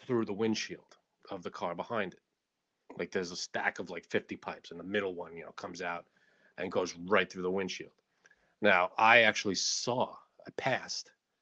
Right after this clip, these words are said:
a car on the side of the ro-, on the, you know, emergency vehicles everywhere, traffic slowed down to a crawl.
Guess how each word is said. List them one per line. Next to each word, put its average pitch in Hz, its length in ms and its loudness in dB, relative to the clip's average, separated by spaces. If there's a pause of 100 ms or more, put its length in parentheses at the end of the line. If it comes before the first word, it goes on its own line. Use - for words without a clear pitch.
(180)
a - 60 -14
car 87 540 0 (420)
on 87 100 -8
the 90 60 -10
side 98 280 -2
of 120 60 -2
the 131 80 -2
ro-, 117 200 -2
on 104 140 0
the, 104 160 -2
you 113 100 -2
know, 82 220 -6 (1300)
emergency 110 400 2
vehicles 101 400 2
everywhere, 87 640 0 (100)
traffic 92 340 -2
slowed 92 240 -8
down 90 200 -4
to - 140 -10
a - 20 -8
crawl. 85 400 -8